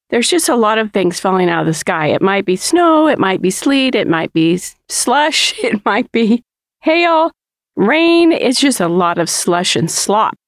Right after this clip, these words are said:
basically. And I was trudging along, and a large truck drove by, and it was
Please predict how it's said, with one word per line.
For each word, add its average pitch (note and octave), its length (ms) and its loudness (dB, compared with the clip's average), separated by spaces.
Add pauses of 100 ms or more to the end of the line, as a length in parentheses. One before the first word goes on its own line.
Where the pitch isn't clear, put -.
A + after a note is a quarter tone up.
(180)
basically. F#3+ 540 -2 (880)
And F3 120 0
I G#3+ 100 0
was G#3+ 140 -2
trudging B3 380 0
along, G#3 440 0 (720)
and D#4+ 180 0
a D#4+ 100 2
large D#4 580 0
truck A#3 280 -2 (720)
drove F#3+ 560 0 (160)
by, F3+ 500 0 (640)
and C4+ 220 0
it C#4 160 2
was B3 280 -2